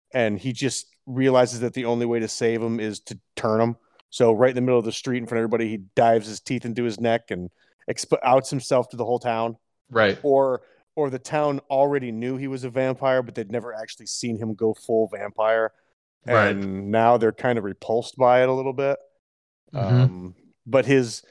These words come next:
Speaker 1: his normal human, <laughs> normal human bartender, Jackie Daytona, his normal
Speaker 2: <laughs>
Speaker 1: human girlfriend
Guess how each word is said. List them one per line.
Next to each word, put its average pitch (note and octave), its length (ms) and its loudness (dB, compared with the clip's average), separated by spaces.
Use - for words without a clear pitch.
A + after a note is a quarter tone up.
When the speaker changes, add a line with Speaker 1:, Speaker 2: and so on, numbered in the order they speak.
Speaker 1:
his B2 320 -2
normal C3 460 0
human, B2+ 580 -4
<laughs> - 560 -10
normal D#3 400 4
human C#3+ 320 0
bartender, C3 540 0
Jackie C3 360 -6
Daytona, B2 540 -8
his D3+ 260 0
normal D#3+ 420 6
Speaker 2:
<laughs> D3 40 6
Speaker 1:
human D#3 360 0
girlfriend C#3 720 -2